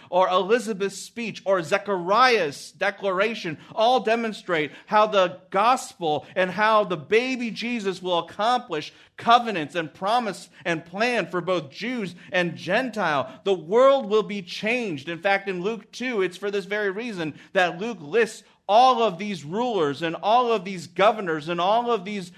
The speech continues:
leaders within Israel and in the Roman Empire. Why?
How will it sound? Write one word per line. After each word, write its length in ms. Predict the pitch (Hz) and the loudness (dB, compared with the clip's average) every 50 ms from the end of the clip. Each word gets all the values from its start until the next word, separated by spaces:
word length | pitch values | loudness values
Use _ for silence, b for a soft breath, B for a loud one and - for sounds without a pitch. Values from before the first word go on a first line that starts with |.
| B B B | B B B
leaders 760 | 147 151 151 160 175 214 254 262 254 208 185 160 156 156 151 | -8 -8 -6 -4 -4 -2 0 0 0 0 0 0 0 -2 -2
within 340 | 165 180 180 226 233 233 233 | -4 -2 0 0 0 0 0
Israel 440 | 233 240 208 196 208 196 190 180 | -2 -2 -2 -2 0 0 2 0
and 100 | 180 180 | 0 -2
in 60 | 190 190 | -4 -4
the 80 | 185 | -4
Roman 320 | 180 196 208 220 214 208 220 | -2 0 0 0 0 -2 -2
Empire. 420 | 240 240 208 196 180 156 151 143 | -2 -2 -2 -2 -2 0 0 0
Why? 340 | 143 156 180 208 226 226 | 0 0 0 0 0 -2